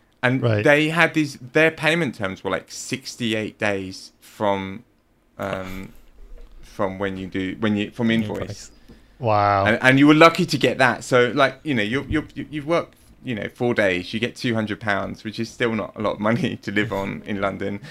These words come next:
Speaker 1: And
Speaker 2: Right.
Speaker 1: then they're like, "Oh, wait, no," um, you know. And then, of course, when you get to sixty-eight days, they're like, "Oh, but it hasn't gone in the system." You know, you know, all, if you've ever invoiced anyone, you know exactly all the things. "Oh, we've just changed your account start," you know, blah, blah, blah. It's just
Speaker 2: Right.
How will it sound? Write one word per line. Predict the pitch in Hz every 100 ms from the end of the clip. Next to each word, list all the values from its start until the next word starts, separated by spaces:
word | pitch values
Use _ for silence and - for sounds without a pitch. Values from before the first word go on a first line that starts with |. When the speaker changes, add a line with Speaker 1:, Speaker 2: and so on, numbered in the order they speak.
| - - -
Speaker 1:
And | 113
Speaker 2:
Right. |
Speaker 1:
then | 123 120 117
they're | 117
like, | 110 110 -
"Oh, | 113 104 107
wait, | 104 - -
no," | 110 95 - -
um, | 101 90 -
you | 95
know. | 98
And | - 120
then, | 151
of | 147
course, | - 127 127
when | 120
you |
get | 117 131 -
to | 107
sixty-eight | 107 - 95 82
days, | 90 90 -
they're | 110
like, | 107 -
"Oh, | 110 107 107 104 101 - -
but | 101 101
it |
hasn't | 127 107 110 85
gone | 98
in | 95
the | 95
system." | - 98 - -
You | 107
know, | 95 92
you | 95 95
know, | 98
all, | - 127 139
if | 117 -
you've | 120 131
ever | 131
invoiced | 117 110 104 104 101
anyone, | 98 98 98
you | 107
know | 107
exactly | 104 107 76 92
all | 82 110 104
the | 95
things. | 98 95 92 92 - - - - -
"Oh, | 117 117
we've | 113 110
just | 120
changed | - 113 107 104
your | 95
account | - 104 92 -
start," | - 80 -
you |
know, | 90 76
blah, | - -
blah, | - _
blah. | - _ -
It's | -
just | 127
Speaker 2:
Right. | 98